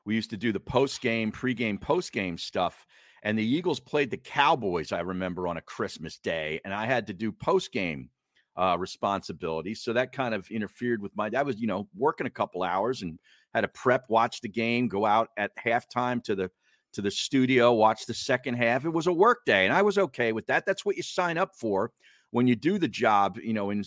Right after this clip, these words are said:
in media where you're covering football and, and sports. And I think it gives the fans, you know, a nice day with the family, and then you can settle in and watch a little Eagles football, and then it's over by seven thirty. You can, you know, relax, have some second helpings of some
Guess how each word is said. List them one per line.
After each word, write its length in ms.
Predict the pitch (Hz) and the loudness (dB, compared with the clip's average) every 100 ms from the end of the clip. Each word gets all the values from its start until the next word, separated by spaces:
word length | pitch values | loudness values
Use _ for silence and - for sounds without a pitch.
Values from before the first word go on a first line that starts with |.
| - | -4
in 200 | 101 101 | -4 0
media 420 | 113 110 107 110 | 0 0 0 0
where 160 | 101 | 0
you're 120 | 101 90 | -2 -4
covering 440 | - 117 110 95 | -2 -2 0 -6
football 560 | - 117 - 107 110 117 | -4 -6 -4 -2 0 0
and, 180 | 87 | -2
and 120 | 92 92 | -8 -10
sports. 580 | - - 95 127 - - _ _ _ - | -10 -6 -4 -4 -8 -18 _ _ _ -4
And 200 | 127 135 | 2 4
I 80 | 147 | 4
think 160 | 170 | 2
it 60 | 160 | -4
gives 240 | 143 170 | -2 -2
the 100 | 135 | 0
fans, 460 | 131 151 151 160 139 | -2 0 0 0 -2
you 60 | 143 | -2
know, 100 | 131 | 0
a 40 | |
nice 280 | 131 160 - | 0 -2 -4
day 280 | - 139 160 | 2 4 4
with 160 | 151 | 0
the 60 | 127 | -6
family, 500 | - 147 185 190 185 | -2 -2 0 0 0
and 100 | 143 | -2
then 100 | 165 | -4
you 80 | 147 | -4
can 80 | |
settle 420 | 135 - 156 156 151 | -6 -2 0 0 -2
in 100 | 160 | -2
and 80 | |
watch 240 | 143 156 - | 0 0 0
a 60 | |
little 220 | 160 147 147 | -2 0 0
Eagles 260 | 147 131 | -4 -6
football, 540 | - 175 - 165 175 165 | -6 -8 -2 2 4 4
and 120 | 123 | 2
then 280 | 131 127 120 _ _ | 0 -2 -4 _ _
it's 180 | 120 - | -4 6
over 280 | 147 160 151 | 6 6 4
by 160 | 127 | 4
seven 400 | 123 - 156 139 | 2 2 4 4
thirty. 360 | 127 135 151 180 | 2 4 4 2
You 160 | 170 | -2
can, 300 | 127 127 113 107 _ _ _ | 0 2 0 -2 _ _ _
you 100 | - | 0
know, 120 | 120 | 4
relax, 520 | 123 127 127 147 165 - | 6 8 8 8 6 4
have 220 | 143 127 | 2 2
some 180 | - 110 | -6 -6
second 460 | - 151 - 131 | 0 0 0 -2
helpings 520 | 113 131 135 156 147 | 4 2 2 -2 0
of 160 | 120 101 - - _ _ _ | -2 -4 -10 -20 _ _ _
some 280 | - 120 | -2 -2